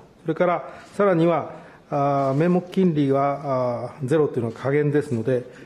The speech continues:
景気が悪化したときに、金融政策の対応力を確保していくという必要もあるということがあって、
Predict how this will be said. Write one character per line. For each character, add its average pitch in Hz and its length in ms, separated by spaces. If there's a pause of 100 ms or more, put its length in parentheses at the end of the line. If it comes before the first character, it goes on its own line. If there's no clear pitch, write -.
景 180 160
気 185 100
が 175 140
悪 175 140
化 185 140
し - 60
た 202 140
と 202 100
き 185 160
に、 170 220 (400)
金 175 120
融 175 40
政 175 200
策 135 180
の 123 80
対 196 200
応 202 100
力 143 260
を 113 40
確 185 240
保 135 80
し - 80
て 127 100
い 117 60
く - 120
と - 140
い 135 80
う - 20
必 - 180
要 131 40
も 131 100
あ 120 40
る 107 80
と 156 120
い 156 40
う 165 60
こ 190 100
と 175 120
が 139 100
あ 147 40
っ - 100
て、 131 120